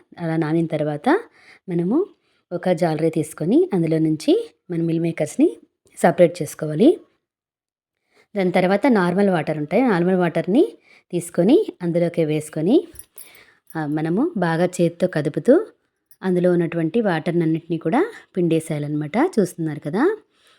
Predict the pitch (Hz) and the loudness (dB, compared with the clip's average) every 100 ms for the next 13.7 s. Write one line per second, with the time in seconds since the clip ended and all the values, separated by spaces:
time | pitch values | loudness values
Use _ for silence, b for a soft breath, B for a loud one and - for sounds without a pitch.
0 | _ 160 156 165 - 160 170 156 156 151 | _ -8 -6 -4 0 -2 -2 -4 -4 0
1 | 294 277 180 180 160 160 175 202 196 175 | 4 4 4 2 2 2 2 2 2 2
2 | 170 165 156 151 151 233 330 233 170 156 | 2 0 -2 -4 -2 2 4 4 2 0
3 | 165 165 151 160 156 240 330 415 - 160 | -2 -2 -2 -4 -4 -2 0 0 0 0
4 | 156 165 156 151 277 294 165 151 151 151 | 0 -6 -6 -2 -2 0 0 0 -2 -8
5 | 143 143 143 147 277 349 B B B 175 | -6 -6 -6 -2 -2 -2 B B B -4
6 | 175 233 196 170 160 175 165 151 151 151 | 0 2 0 0 0 0 0 -2 -6 -6
7 | 147 143 160 294 202 156 156 156 214 151 | -6 -4 0 2 2 0 -4 -2 0 0
8 | 160 196 196 160 165 160 151 196 294 359 | 0 2 2 2 0 -2 -4 0 2 0
9 | b b b - 165 160 180 160 156 165 | b b b -8 -4 -2 0 0 0 -2
10 | 160 147 143 143 - 302 453 b b b | -4 -6 -8 -10 -4 -2 -2 b b b
11 | b _ 180 165 - _ 170 165 220 349 | b _ -4 -4 -6 _ -6 0 0 0
12 | B B B - 170 170 170 156 160 151 | B B B -6 -2 0 0 0 -2 -4
13 | 151 147 151 156 160 269 | -6 -6 -8 -6 -2 -2